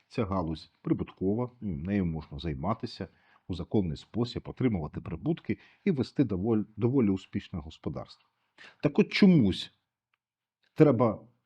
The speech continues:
Було здійснити так зване укрупнення, його називають словом укрупнення, слово таке каструбате, да, і ще й з якимось таким корінням, а, м, певного походження, да. Е,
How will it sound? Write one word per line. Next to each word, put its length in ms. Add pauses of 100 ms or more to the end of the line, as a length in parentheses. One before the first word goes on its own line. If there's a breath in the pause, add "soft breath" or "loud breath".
Було 440
здійснити 540
так 180
зване 400
укрупнення, 840
його 280
називають 720
словом 360
укрупнення, 720
слово 360
таке 260 (200)
каструбате, 720
да, 300
і 180 (380)
ще 260
й 100
з 180
якимось 500 (440 soft breath)
таким 380 (220)
корінням, 560 (720)
а, 480 (500 soft breath)
м, 340
певного 400
походження, 720
да. 300 (1500 soft breath)
Е, 200